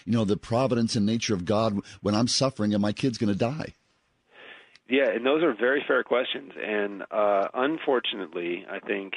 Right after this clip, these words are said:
Speaker 2: sometimes, so, so there are believers who have a good understanding of God's goodness and his purposes and his plan. And I think they can be very, they can have well and good intentions, but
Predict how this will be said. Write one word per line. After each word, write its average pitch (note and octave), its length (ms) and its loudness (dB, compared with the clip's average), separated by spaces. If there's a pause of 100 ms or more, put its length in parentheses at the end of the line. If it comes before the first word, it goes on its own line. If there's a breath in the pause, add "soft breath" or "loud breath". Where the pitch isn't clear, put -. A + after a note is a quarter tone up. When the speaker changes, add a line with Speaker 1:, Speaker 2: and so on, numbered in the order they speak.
(240)
Speaker 2:
sometimes, A2 640 -2 (140)
so, A#2+ 320 2
so C3+ 180 2 (280)
there E3 160 4
are D3 260 2 (520)
believers A2 460 0
who G#2 80 -2
have G2 240 0
a G2+ 40 -6
good G#2+ 220 -2
understanding G2 600 -4
of F2+ 220 -4 (520)
God's E2+ 280 -4
goodness D3+ 360 -2
and G2+ 80 -12
his F2+ 120 -10
purposes A#2 480 -4
and G2 80 -6
his F2+ 120 -12
plan. G2 520 -6 (360 loud breath)
And F#2+ 200 -4
I G#2 40 -2
think D3 220 -4
they C3+ 80 2
can B2+ 160 -8
be G#2+ 100 -4
very, G#2 720 2
they A2+ 140 2
can B2+ 160 -2
have A#2 280 0 (140)
well G#2+ 320 2
and F#2 200 -6 (120)
good A2+ 140 0
intentions, F#2 800 -6 (540 loud breath)
but G2 120 -2